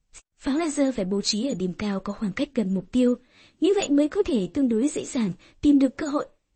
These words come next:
đánh chết mục tiêu, Clay nói. Lý Diệu gật gật đầu,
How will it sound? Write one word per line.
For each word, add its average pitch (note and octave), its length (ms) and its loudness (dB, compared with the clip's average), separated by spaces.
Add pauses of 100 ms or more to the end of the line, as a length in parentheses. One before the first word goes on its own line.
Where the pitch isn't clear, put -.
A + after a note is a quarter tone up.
đánh G3+ 180 0
chết F4+ 260 0
mục B3 180 0
tiêu, G#3+ 200 2 (360)
Clay G#3+ 160 0
nói. F#3+ 340 -2 (240)
Lý A3 200 2
Diệu C4+ 220 0
gật G3 160 -4
gật G3 180 -4
đầu, F#3 260 0